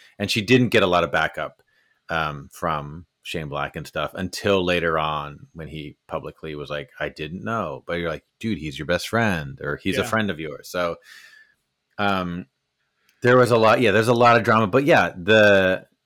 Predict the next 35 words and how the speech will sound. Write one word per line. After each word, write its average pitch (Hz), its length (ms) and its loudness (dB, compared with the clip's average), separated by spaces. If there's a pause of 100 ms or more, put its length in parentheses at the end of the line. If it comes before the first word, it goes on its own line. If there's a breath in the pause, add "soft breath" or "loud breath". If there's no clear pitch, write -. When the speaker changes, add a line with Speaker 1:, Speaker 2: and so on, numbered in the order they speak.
(380)
Speaker 1:
m-, 101 160 -10 (400)
Speaker 2:
There's 110 220 -2
al-, 110 200 4
Speaker 1:
men- 123 120 6
Speaker 2:
also 139 160 4
a 196 80 -2
lot 185 220 4
of 165 100 -4
problematic, 160 960 -2 (340)
like, 151 340 -4
representation 147 1000 -6 (600)
situations 165 720 -4
in 175 80 -6
this 175 140 -4
film. 185 400 -2 (180 loud breath)
Speaker 1:
Yeah. 113 580 6 (220)
Speaker 2:
From, 156 120 -14
from 147 80 -12
Tourette's 185 420 4
Speaker 1:
Yeah, 120 80 4
Tom-, 131 100 2 (380)
yeah, 107 200 2
Speaker 2:
to - 60 0
Speaker 1:
Thomas 113 300 2
Jane 110 140 0
Speaker 2:
someone 110 140 2
on 104 40 6
Speaker 1:
has 104 80 2
Speaker 2:
the 175 80 -2
Speaker 1:
Tourette's 95 340 0
and 180 140 2
Speaker 2:
spectrum. 165 80 0
Speaker 1:
stuff, 104 340 2
and 107 100 -4
Speaker 2:
Like, 160 280 0